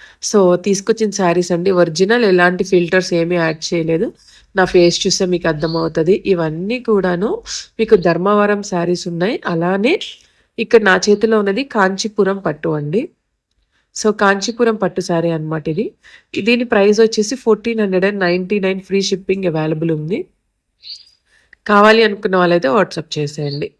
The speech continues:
శారీ మాత్రం చాలా బాగుంటది. So, పళ్ళు అది, బ్లౌజ్ కూడా మీకు అలానే వస్తది.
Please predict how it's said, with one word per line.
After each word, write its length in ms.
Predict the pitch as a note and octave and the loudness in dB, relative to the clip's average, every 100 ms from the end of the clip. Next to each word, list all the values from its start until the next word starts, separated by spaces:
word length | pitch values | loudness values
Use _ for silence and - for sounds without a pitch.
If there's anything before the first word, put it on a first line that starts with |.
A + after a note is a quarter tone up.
| - | -18
శారీ 320 | - F3+ F#3 G#3+ | -6 0 2 2
మాత్రం 360 | G#3 G3+ A3+ A3+ | 2 0 -4 -4
చాలా 380 | G3 E3+ F3+ | -4 -2 0
బాగుంటది. 560 | F#3 F3 F3 E3 F3 C4 - - - - | 0 -2 -4 -4 -6 -6 -8 -14 -20 -14
So, 140 | - A#3+ | -2 0
పళ్ళు 360 | A#3 G3 G3 A3 | 4 4 6 6
అది, 240 | G#3 A#3 | 4 2
బ్లౌజ్ 380 | D#4+ G3+ F#3 F#3 | 0 2 2 2
కూడా 220 | F#3+ G3 | -2 -2
మీకు 220 | C#4+ B3+ | -2 -4
అలానే 300 | F3+ E3 E3 | -2 -2 -4
వస్తది. 460 | E3 D#3 - E3+ F3+ | -6 -8 -10 -6 -6